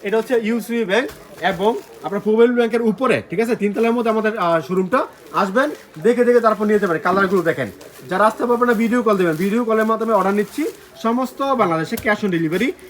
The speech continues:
কন্ডিশনের মাধ্যমে পাঠাচ্ছি আপনার ঠিকানা। এই চমৎকার চমৎকার কালেকশনগুলো, কালার দেখবেন, ডিজাইন দেখবেন, যেই কালারগুলো পছন্দ হয়, যে ডিজাইনগুলো পছন্দ হয়,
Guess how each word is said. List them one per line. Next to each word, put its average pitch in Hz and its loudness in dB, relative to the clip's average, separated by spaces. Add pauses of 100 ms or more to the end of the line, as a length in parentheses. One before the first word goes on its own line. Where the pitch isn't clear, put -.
(140)
কন্ডিশনের 240 2
মাধ্যমে 233 2
পাঠাচ্ছি 226 -2
আপনার 220 0
ঠিকানা। 220 0
এই 220 2
চমৎকার 208 -4
চমৎকার 196 -4
কালেকশনগুলো, 180 0 (340)
কালার 196 4
দেখবেন, 196 0 (280)
ডিজাইন 226 4
দেখবেন, 165 2 (280)
যেই 233 6
কালারগুলো 220 4
পছন্দ 233 2
হয়, 254 4
যে 220 4
ডিজাইনগুলো 214 2
পছন্দ 226 -2
হয়, 302 2